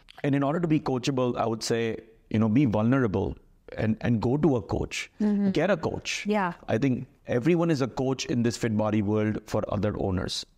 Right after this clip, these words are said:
Speaker 1: We, we really step in and help other owners.
Speaker 2: Mm-hmm.
Speaker 1: We are open with that communication channel. And we have amazing, we have an amazing cap,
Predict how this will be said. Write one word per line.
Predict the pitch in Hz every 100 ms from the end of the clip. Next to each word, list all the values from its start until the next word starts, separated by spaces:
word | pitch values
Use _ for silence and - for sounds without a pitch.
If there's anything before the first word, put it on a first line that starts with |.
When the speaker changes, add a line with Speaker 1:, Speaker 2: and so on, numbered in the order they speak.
| -
Speaker 1:
We, | 101 120 -
we | 104 123 127
really | 98 135 139 120
step | - - 110 -
in | 117 104 -
and | 104 101 - _
help | - 117 113 110
other | 104 107
owners. | 98 104 98 101 214
Speaker 2:
Mm-hmm. | 190 196 185 190
Speaker 1:
We | 120
are | -
open | 120 110 123
with | 120 104
that | 110 -
communication | 101 104 104 101 - 104
channel. | - 98 - - - _ - - _ -
And | 110
we | 110
have | 170
amazing, | 131 117 120 98
we | 107
have | 113
an | -
amazing | 101 110 113 101
cap, | 104 107 -